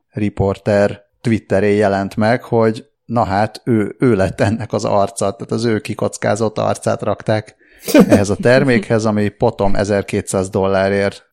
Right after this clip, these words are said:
megrendelhető lenne, hogyha ez egy valódi webshop lenne. És akkor vannak itt ilyen vicces dolgok, mint például entrópia, ilyen Scrabble kis kockácskák, ilyen betű, betű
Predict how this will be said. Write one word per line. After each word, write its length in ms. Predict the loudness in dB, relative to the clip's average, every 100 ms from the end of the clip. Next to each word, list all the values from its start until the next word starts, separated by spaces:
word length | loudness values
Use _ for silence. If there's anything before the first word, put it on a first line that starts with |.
| _
megrendelhető 840 | -4 -2 0 0 0 -2 -2 -2
lenne, 480 | 0 0 0 0 -2
hogyha 320 | -2 -4 -2
ez 160 | -2 -2
egy 140 | -2
valódi 540 | -2 -2 -2 -4 -6 -8 _ _
webshop 480 | -8 -6 -6 -6 -4
lenne. 480 | -6 -4 -6 -6 _
És 80 | _
akkor 140 | -4
vannak 320 | -4 -4 -8
itt 180 | -12 -6
ilyen 400 | -4 -4 -6 -14 _ _
vicces 680 | -8 -6 -6 -4 -6 -4 -8
dolgok, 480 | -4 -4 -2 -6 -6
mint 220 | -8 -8
például 720 | -4 -4 0 -2 -2 -2 -4 -10 _
entrópia, 1080 | -2 -2 0 0 0 0 2 4 2 -2 _ _
ilyen 200 | -6 -4
Scrabble 840 | -2 2 2 4 2 2 2 -2 -14 _
kis 260 | -8 -8 -4
kockácskák, 920 | -4 -2 0 0 -2 -2 -2 -4 -12 _ -18 -18 -18 -18
ilyen 300 | -10 -8 -2
betű, 440 | -2 0 -2 -2
betű 540 | -2 -2 0 -2 -2